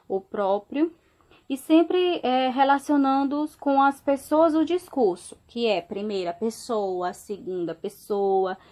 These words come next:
terceira pessoa. Mas vamos aqui para esse exemplo. Exemplo. "Maria llegó a casa." Ou pode se pronunciar também dessa maneira.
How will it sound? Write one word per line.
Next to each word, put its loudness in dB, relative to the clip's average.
terceira -2
pessoa. -8
Mas 0
vamos 2
aqui -6
para 0
esse -2
exemplo. -10
Exemplo. 0
"Maria 4
llegó 4
a -18
casa." -2
Ou 0
pode 2
se -12
pronunciar -4
também -6
dessa -8
maneira. -10